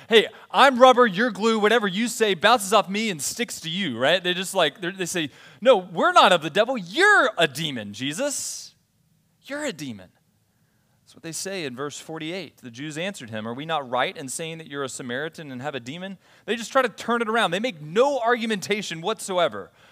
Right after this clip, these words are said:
They just say, "Jesus, no, we're not of de-, the devil. You are."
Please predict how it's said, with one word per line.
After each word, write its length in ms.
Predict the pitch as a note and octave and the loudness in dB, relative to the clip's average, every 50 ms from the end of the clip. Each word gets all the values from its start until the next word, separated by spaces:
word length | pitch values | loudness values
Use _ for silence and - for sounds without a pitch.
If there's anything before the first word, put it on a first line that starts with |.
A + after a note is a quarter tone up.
| _ _ - | _ _ -4
They 100 | A3+ A3+ | -4 -4
just 200 | G3 F#3 - - | -4 -6 -4 0
say, 420 | F#3 F3 D#3+ D3 C#3 B2+ A2+ - _ _ _ _ - | 2 2 2 2 0 -4 -6 -10 _ _ _ _ -14
"Jesus, 640 | D#3 C#3+ G#3 C4+ C#4 C4 C#4 B3+ - - - - - _ _ _ _ _ _ _ _ _ _ - | -6 -2 0 0 0 0 0 -2 -2 -4 -8 -10 -12 _ _ _ _ _ _ _ _ _ _ -14
no, 340 | C3 D3 F#3+ A#3+ A#3 F#3 D3+ | -2 4 6 8 8 8 6
we're 240 | C#3 D3 G#3+ C4+ | 4 4 4 4
not 240 | C4 A3 D3+ C3+ B2 | 6 4 2 2 0
of 120 | A2+ G2 F#2+ | -4 -4 -4
de-, 180 | A2+ A2 - _ - | -4 -4 -4 _ -12
the 100 | A#2+ A#2+ | -10 -4
devil. 420 | A2+ A2+ A2 A2 A2+ A2 A2 B2 - _ | -4 -2 -2 -2 -6 -8 -10 -12 -18 _
You 400 | - G2 G#2+ B2 D3+ D3+ B2 G2 | -20 -16 -12 -8 -6 -6 -6 -6
are." 260 | F#2+ E2+ A#1 - | -8 -10 -12 -18